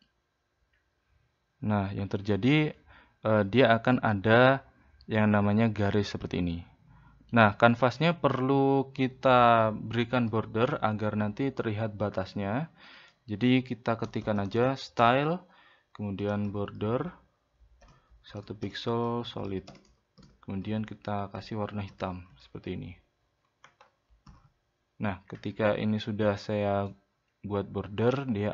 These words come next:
akan terlihat garisnya. Nah, itu untuk membuat gambar sederhana. Kemudian kita akan coba membuat gambar lagi.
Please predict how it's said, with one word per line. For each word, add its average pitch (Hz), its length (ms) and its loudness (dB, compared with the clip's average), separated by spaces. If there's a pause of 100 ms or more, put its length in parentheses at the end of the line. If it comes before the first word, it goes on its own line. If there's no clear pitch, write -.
(120)
akan 107 240 -4
terlihat 101 400 -6
garisnya. 92 480 -6 (1800)
Nah, 101 160 -8
itu 117 240 -4
untuk 131 240 0
membuat 120 480 0
gambar 110 560 -4
sederhana. 98 640 -8 (1040)
Kemudian 131 800 0
kita 123 320 -2
akan 123 160 0
coba 123 480 2
membuat 117 400 0
gambar 113 320 -2
lagi. 107 480 -4